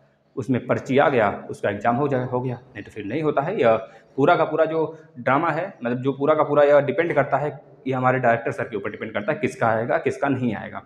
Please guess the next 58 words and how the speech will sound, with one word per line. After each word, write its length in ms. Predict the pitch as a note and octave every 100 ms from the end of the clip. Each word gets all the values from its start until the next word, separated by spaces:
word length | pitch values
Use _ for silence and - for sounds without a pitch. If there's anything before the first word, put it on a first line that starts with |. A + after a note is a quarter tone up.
| - - _
प्रत्यावेदन 380 | B2+ B2+ D3 D3
कहाँ 240 | D3 C#3+ E3+
जमा 160 | D#3+
होगा, 200 | A#2+ A#2
हम 360 | E3 - - B2+
आपको 100 | A#2+
बता 180 | A#2+ D3
देते 200 | C#3+ C3+
हैं। 240 | C3 D3+ - _ -
आपको 400 | A2+ - A#2+ -
लखनऊ 300 | B2 G#2 C3
जाना 200 | D3+ B2+
होगा, 200 | A2 A#2
लखनऊ 340 | B2 B2 A#2+ C3
एससीईआरटी, 540 | A2+ - A#2 - D#3+
जब 120 | C3+
आप 120 | G#2 G#2
चार 200 | A#2 A#2
बाग 120 | -
पे 120 | B2
उतरेंगे, 300 | A2 B2+ C#3
वहाँ 160 | A#2 A#2
से 120 | -
कुछ 160 | - -
ही 60 |
किलोमीटर 380 | D#3 B2+ B2 A#2+
की 80 | A#2+
दूर 180 | A2+ A#2
पर 160 | A2+
है, 160 | G2+ - - - _
दो 120 | A#2
चार 180 | A2 A#2
किलोमीटर 340 | A2 A2+ G#2 G#2+
की 80 |
दूर 140 | G#2+ G#2
पे 100 | C3+
आपको 280 | B2 F3+ E3+
एससीईआरटी 400 | - C3 G#2+ B2+
मिलेगा, 280 | G2+ G#2+ - - - -
वहाँ 120 | C3+
पे 100 | F3+
आप 60 | D3
जमा 160 | B2 A#2+
कर 100 | A2
सकते 260 | G2+ -
हैं। 120 | F#2+ - _ _
अरे 100 | D3
गोमती 300 | C#3 D3 D#3+
नगर 200 | F3 E3
देख 160 | E3 D#3
रहे 100 | D3
हैं, 80 | C3+
गोमती 240 | C#3 D#3
नगर 160 | D3 D3
के 100 | C#3
पहले 240 | C3 D3
पड़ता 260 | D3+ - A#2+
है, 220 | D3